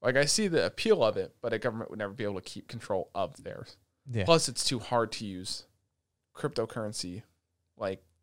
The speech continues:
Speaker 1: for the average person.
Speaker 2: It's gotten way easier.
Speaker 1: It's gotten easier, but the thing is, you're talking about completely replacing, like, you know, you walk in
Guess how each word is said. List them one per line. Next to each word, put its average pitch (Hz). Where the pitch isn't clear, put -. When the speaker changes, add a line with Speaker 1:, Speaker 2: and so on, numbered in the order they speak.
Speaker 1:
for 143
the 113
average 101
person. -
Speaker 2:
It's 135
gotten 143
way 107
easier. 101
Speaker 1:
It's 143
gotten 160
easier, 127
but 107
the 110
thing 127
is, 113
you're 110
talking 113
about 104
completely 113
replacing, 113
like, 104
you 107
know, 101
you 131
walk 113
in 107